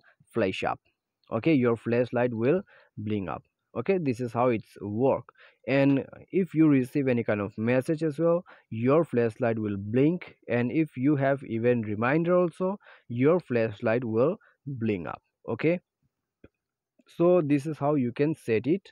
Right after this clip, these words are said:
So if you want to enable any settings, here it is, the enable buttons. From here you can enable it. If you don't want to use, you can disable it from here. Okay, so just give a try because this is very new feature,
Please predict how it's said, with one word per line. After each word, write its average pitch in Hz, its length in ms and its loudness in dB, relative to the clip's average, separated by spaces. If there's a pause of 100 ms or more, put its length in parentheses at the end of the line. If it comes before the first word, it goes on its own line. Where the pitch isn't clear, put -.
(120)
So 131 80 -2
if 131 200 0
you 131 80 -2
want 131 220 2
to 156 60 0
enable 131 460 2 (380)
any 156 220 2
settings, 139 480 -2 (1300)
here 135 320 0
it 120 100 2
is, 165 160 0 (320)
the 120 240 2
enable 117 360 -2
buttons. 143 380 -2 (760)
From 120 180 0
here 135 160 2
you 131 100 2
can 123 200 0
enable 127 300 0
it. 180 200 -2 (360)
If 131 140 -6
you 143 60 0
don't 135 220 2
want 143 160 2
to 151 80 0
use, 147 260 0
you 117 160 -2
can 143 240 0
disable 110 340 -4
it 127 140 -4
from 90 240 -6
here. 92 180 -4
Okay, 113 340 -2 (300)
so 139 320 0
just 131 340 -2
give 127 200 0
a 117 80 2
try 123 400 0
because 127 340 -2
this 120 180 -4
is 113 140 -8
very 117 320 0
new 120 160 0
feature, 127 540 -2